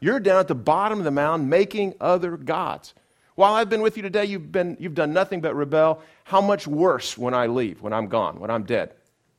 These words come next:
There's no hope for you to obey." Joshua goes so far as to say this at the end of Joshua.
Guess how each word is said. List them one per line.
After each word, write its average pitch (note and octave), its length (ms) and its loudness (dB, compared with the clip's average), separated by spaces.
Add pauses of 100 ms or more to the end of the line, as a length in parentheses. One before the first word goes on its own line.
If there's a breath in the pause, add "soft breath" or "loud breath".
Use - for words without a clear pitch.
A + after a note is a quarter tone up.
(160)
There's C#3+ 180 -4
no G3 220 4
hope G3 360 2 (1700)
for A2 80 -8
you G#2+ 280 -8
to A2+ 180 -8
obey." G#2 240 -2
Joshua F3 520 2
goes D3+ 240 0
so D3 160 0
far D3 360 4
as B2 140 -4
to B2 80 -10
say C3+ 240 0
this C#3+ 260 -2
at G#2 80 -8
the A#2 120 -6
end A#2 120 -4
of G2 80 -8
Joshua. G#2+ 540 -4